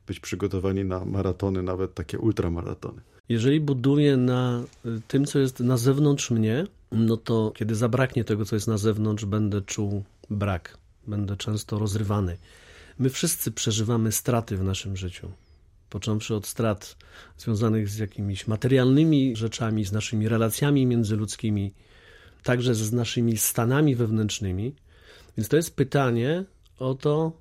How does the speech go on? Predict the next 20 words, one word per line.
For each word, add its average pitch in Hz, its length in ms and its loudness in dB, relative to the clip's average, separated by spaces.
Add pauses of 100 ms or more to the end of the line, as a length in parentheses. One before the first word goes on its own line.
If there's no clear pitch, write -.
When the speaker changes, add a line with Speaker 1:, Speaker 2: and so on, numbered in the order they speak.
(340)
Speaker 2:
na 123 300 0
czym, 147 400 2 (120)
na 135 260 4
kim 135 240 2
buduję 113 340 2
swoją 101 280 -4
tożsamość. 90 680 -10 (1040)
Ja 127 200 -10
lubię 139 280 2
podać 151 260 2
taki - 280 -4
obraz, 147 500 2
że 127 340 -2
w, - 180 -18
właśnie 117 400 -6
w - 300 -14
człowieku 160 420 0
są 143 240 2
różne 151 300 2
struny. 117 540 2